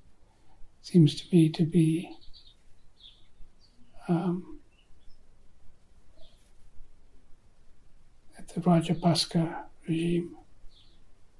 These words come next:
its real problem is corruption more than anything else. There were once, once peace had been achieved in the dispute with the,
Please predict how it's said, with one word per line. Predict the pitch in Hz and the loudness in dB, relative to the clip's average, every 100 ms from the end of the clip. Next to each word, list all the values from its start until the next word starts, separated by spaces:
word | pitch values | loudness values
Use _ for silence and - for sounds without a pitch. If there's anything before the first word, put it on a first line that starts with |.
| - - - - - - - - - - | -20 -20 -14 -12 -12 -18 -20 -20 -18 -18
its | - | 2
real | 175 170 | 6 6
problem | 165 170 170 160 | 6 2 6 4
is | 160 - | 4 0
corruption | - 175 165 170 - 165 151 - - - - - - - - - - - - - - - - - - | -2 4 4 4 4 4 4 -2 -16 -20 -18 -16 -16 -14 -16 -16 -16 -16 -16 -16 -18 -16 -16 -14 2
more | 175 151 | 6 8
than | 151 | 8
anything | 147 147 139 151 | 8 6 6 4
else. | 147 151 - - - - - - - - - - - - - - - - - | 4 2 -2 -8 -10 -18 -18 -18 -18 -20 -20 -20 -20 -18 -20 -20 -20 -20 0
There | 175 160 | 4 6
were | 160 | 6
once, | 165 165 156 - - - - - - - - - - - - - _ - | 6 6 6 2 0 -2 -8 -16 -16 -16 -20 -20 -20 -12 -12 -12 _ 4
once | 170 | 4
peace | - 190 160 | 6 6 6
had | 156 - | 4 4
been | 151 | 4
achieved | 147 - 180 160 147 - - - - - - - - - - - - - - - - - - - - - - - - - - - - - - - | 4 4 8 8 6 2 -10 -12 -20 -20 -20 -20 -20 -20 -20 -20 -18 -18 -18 -20 -20 -14 -14 -14 -20 -20 -20 -18 -20 -20 -20 -20 -20 -18 -18 4
in | 180 160 | 6 6
the | 190 | 4
dispute | - - - 175 156 | -4 -4 6 6 6
with | - 151 | 0 -2
the, | - 156 - | 2 2 2